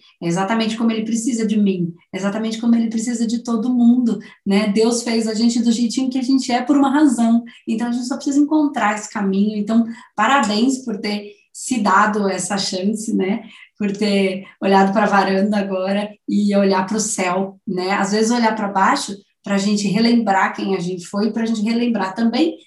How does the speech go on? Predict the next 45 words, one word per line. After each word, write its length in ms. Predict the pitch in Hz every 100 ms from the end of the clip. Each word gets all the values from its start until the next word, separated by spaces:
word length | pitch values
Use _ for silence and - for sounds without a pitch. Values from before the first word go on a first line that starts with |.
| _
que 80 | 277
às 100 | 240
vezes 200 | 226 226
tem 180 | 233 220
alguém 260 | 208 202
lá 80 | 208
embaixo 340 | 208 190 190 -
que, 240 | 214 - _ _
que 100 | -
também 320 | - 220 220
tá 120 | 226 220
olhando 260 | 208 202
pra 160 | 190 180
baixo, 380 | 185 202 - 208
ou 100 | 196
que 60 |
também, 320 | 196 196 196
e 60 | 202
aí 260 | 202 208 208
a 40 |
gente 460 | 220 208 233 226 - _
transforma 640 | 220 220 202 - 190 190 180
essa 180 | 170 190
maior 360 | 180 180 175
dor, 240 | 170 180 185 - _ -
né? 80 | 180
Porque 140 | 165
você 200 | 196 240
sabe, 380 | 220 208 202 196 - -
cada 420 | 269 330 294 269
dorzinha 520 | 226 214 202 202 196
daquela 320 | 185 185 180
pessoa 380 | 185 - 196 190
que 100 | -
vive 360 | 175 196 196 208 - _
exatamente 640 | - 170 185 208 196 190 190
aquilo 240 | 185 190
que 60 | 185
você 260 | 180 196
viveu. 420 | 190 196 185 175 175
Então, 240 | 175 190
você 220 | 185 - 196
sabe 280 | 202 190
a 100 | 226
dor 280 | 220 240 277